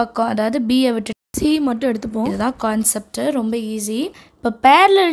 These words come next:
to x axis, first condition. So, நம்ம கொடுத்துருக்க பாயிண்ட்டை காமனாக எழுதிட்டோம். புக்கில் வந்து ஒரு ஒரு சப்டிவிஷன் கீழே எழுதியிருப்பாங்க, நான் ஃபஸ்ட்டே அதை எழுதிட்டேன். Parallel to x axis-னா y is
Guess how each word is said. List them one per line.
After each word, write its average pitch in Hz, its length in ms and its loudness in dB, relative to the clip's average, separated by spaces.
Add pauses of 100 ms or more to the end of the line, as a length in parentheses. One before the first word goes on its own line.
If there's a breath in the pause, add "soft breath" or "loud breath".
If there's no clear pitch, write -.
(100)
to 349 40 -2 (220)
x - 20 -18 (200)
axis, 226 280 -10 (120)
first 240 280 -2
condition. 208 540 -6 (460 loud breath)
So, - 120 -10
நம்ம 247 120 4 (100)
கொடுத்துருக்க 330 380 2
பாயிண்ட்டை 269 320 2
காமனாக 269 480 2
எழுதிட்டோம். 247 440 -2
புக்கில் 285 340 -2
வந்து 262 200 2 (280)
ஒரு 254 200 4
ஒரு 285 240 2
சப்டிவிஷன் 262 640 -2
கீழே 254 260 -4
எழுதியிருப்பாங்க, 214 460 -10 (100)
நான் 311 140 -6
ஃபஸ்ட்டே 247 400 -4
அதை 214 160 -4
எழுதிட்டேன். 208 440 -4 (680 loud breath)
Parallel 359 440 4
to 311 60 2 (120)
x - 140 -4 (100)
axis-னா 254 440 -6 (240)
y 262 100 2 (200)
is 262 100 -4